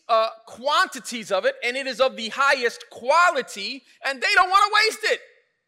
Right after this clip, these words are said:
right? They don't want some six-year-old kid walking up, getting a three-inch thick slice of prime rib that they take one bite of. They're like, "We ain't wasting this stuff." So I'm like, "That's fine, but you just know you're gonna see my face a lot 'cause I'm coming up here for those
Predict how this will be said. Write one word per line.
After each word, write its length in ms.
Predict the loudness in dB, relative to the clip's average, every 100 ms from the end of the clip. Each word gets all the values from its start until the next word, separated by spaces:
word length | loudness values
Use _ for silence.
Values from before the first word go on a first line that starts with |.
| _ -2
right? 220 | 0 2
They 140 | 2
don't 120 | 2 2
want 260 | 2 0
some 360 | -2 -2 -2 -6 _ -16
six-year-old 680 | -8 -8 -6 0 2 2 0
kid 380 | -4 -4 -2
walking 360 | 2 2 2 2
up, 280 | 4 4 0
getting 240 | -4 -2
a 120 | -4 -4
three-inch 680 | -2 0 2 0 -2 -12 -14 _ _
thick 160 | -4 -4 -6
slice 440 | -10 -2 -2 0
of 140 | -4
prime 360 | 2 2 2 2
rib 280 | 2 0 -2
that 100 | -2
they 160 | -2
take 260 | 0 -2 -2
one 360 | -2 -4 -4 -4
bite 280 | -2 2 4
of. 200 | 2 2 -12 -10 2
They're 80 |
like, 160 | 4 4
"We 80 | 0
ain't 180 | -2 2
wasting 320 | 0 0 -8
this 120 | -6
stuff." 320 | 2 2 2 -10 -20 _ _ _
So 120 | -10
I'm 60 | -4
like, 120 | -2
"That's 240 | 0 -2 -2
fine, 300 | 0 0 -2
but 180 | -8
you 80 | -10
just 180 | -10 -8
know 180 | -4 -4
you're 180 | -4 -6
gonna 100 | -8
see 180 | -8
my 140 | -4 -4
face 320 | -2 -6 -4
a 40 | -4
lot 160 | -6
'cause 100 | -6
I'm 120 | -10 -8
coming 260 | -6 -2
up 140 | -4 -4
here 100 | -8
for 140 | -8
those 260 | -10 -10